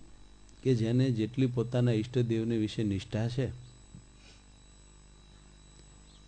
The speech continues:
એટલો જ ઈ સિદ્ધ થાય છે. નિષ્ઠા પ્રમાણે જ એનામાં દૈવત આવે છે.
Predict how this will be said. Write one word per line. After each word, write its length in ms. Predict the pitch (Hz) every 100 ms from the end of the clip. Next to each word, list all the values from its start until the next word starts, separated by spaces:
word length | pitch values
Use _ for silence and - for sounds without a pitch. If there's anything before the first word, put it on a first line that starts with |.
| -
એટલો 600 | 123 123 123 131 135 147
જ 60 | 139
ઈ 180 | 123 131
સિદ્ધ 380 | - 123 120 104
થાય 240 | - 90
છે. 180 | - - - - - - - - - - - - - - - - - - - - - - - - - - - - - - - - - -
નિષ્ઠા 400 | 127 143 - 147
પ્રમાણે 800 | 131 131 143 139 123 113 139 170
જ 240 | 143 -
એનામાં 540 | 135 147 143 120 107 107 - - - - - 107
દૈવત 420 | 110 123 127 135 110
આવે 220 | 90 90
છે. 140 | -